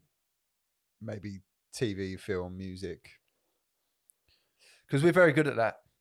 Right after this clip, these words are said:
Speaker 1: I, I would say, you know, like, as, as far as the arts go,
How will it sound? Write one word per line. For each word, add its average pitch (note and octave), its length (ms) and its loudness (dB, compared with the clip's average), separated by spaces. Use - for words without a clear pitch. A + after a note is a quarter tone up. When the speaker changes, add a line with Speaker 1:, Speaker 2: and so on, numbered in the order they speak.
Speaker 1:
I, G#3 120 2
I G#3+ 160 0
would F3+ 140 2
say, C3+ 440 2
you C3 100 -6
know, G#2+ 200 2
like, G#2 360 2
as, - 680 -6
as A2+ 100 -8
far D3+ 160 4
as B2 80 4
the A#2+ 140 2
arts B2 340 4
go, F2 260 -4